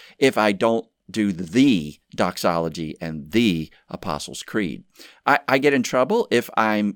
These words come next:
casual with the bread after communion.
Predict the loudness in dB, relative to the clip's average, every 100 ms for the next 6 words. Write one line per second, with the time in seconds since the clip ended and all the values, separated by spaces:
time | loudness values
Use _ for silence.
0 | -8 -6 -4 -2 0 -2 -2 -4 -4 -2
1 | -4 0 2 2 0 -6 _ -8 -6 -8
2 | -6 -4 -2 -2